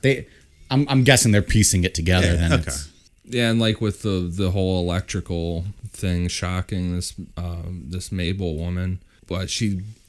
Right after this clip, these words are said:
Speaker 3: died later on in the hospital, so maybe she was able to give them something.
Speaker 2: Yeah.
Speaker 3: You know,
Speaker 2: Well,
Speaker 3: what
Speaker 2: like this one,
Speaker 3: happened.
Speaker 2: the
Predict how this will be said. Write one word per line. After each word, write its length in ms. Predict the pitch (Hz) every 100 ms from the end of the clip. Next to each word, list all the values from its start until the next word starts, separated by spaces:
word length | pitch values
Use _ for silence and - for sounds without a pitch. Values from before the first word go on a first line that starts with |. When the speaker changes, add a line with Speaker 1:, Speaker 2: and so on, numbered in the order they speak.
| 113
Speaker 3:
died 340 | 101 101 95
later 260 | 92 92 95
on 80 | 95
in 60 |
the 60 | 92
hospital, 340 | 95 98 - 107
so 140 | 107
maybe 220 | 110 107
she 140 | 98 104
was 160 | 90
able 300 | 92 90 90
to 160 | 85 87
give 640 | 82 90 90 85 - - - -
them 480 | 85 90 85 85
something. 560 | 80 90 90 85 80 85
Speaker 2:
Yeah. 100 | 104
Speaker 3:
You 60 | 98
know, 120 | 90
Speaker 2:
Well, 80 | 87
Speaker 3:
what 80 | 185
Speaker 2:
like 140 | 196
this 140 | 269 254
one, 140 | 113
Speaker 3:
happened. 20 |
Speaker 2:
the 40 | 92